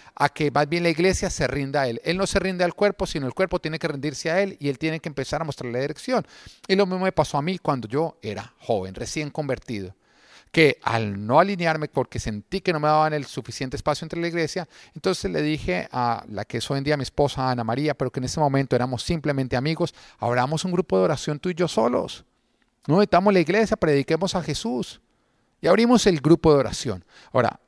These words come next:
los dones, eh, la habilidad, todo estaban. Entonces funcionaba aparentemente. Y prontamente se llenó el apartamento que en ese momento el apartamento de soltera de mi esposa, no éramos ni siquiera novios, éramos amigos. Ella ya me había echado el ojo,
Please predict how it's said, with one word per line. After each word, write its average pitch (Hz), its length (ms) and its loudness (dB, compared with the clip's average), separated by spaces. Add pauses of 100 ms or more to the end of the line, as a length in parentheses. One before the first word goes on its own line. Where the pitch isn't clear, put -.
los 117 200 2
dones, 185 580 6 (420)
eh, 113 420 2
la 117 160 8
habilidad, 123 560 6 (420)
todo 196 200 4
estaban. 131 540 -2
Entonces 120 280 -2
funcionaba 117 640 2
aparentemente. 107 800 0 (420)
Y 180 100 4
prontamente 226 680 4
se 180 240 -4
llenó 147 520 2
el 220 120 0
apartamento 143 920 -2 (480)
que 143 80 -2
en 127 60 2
ese 120 140 0
momento 139 300 2
el 160 80 6
apartamento 123 540 0
de - 40 -2
soltera 120 340 -2
de 139 60 -2
mi 123 80 -4
esposa, 151 420 0
no 135 120 0
éramos 175 240 0
ni 165 60 -4
siquiera 131 320 -2
novios, 120 340 -2
éramos 123 320 -2
amigos. 127 300 -4
Ella 156 160 0
ya 165 100 2
me 156 100 0
había 151 100 6
echado 147 240 4
el 147 80 6
ojo, 110 200 4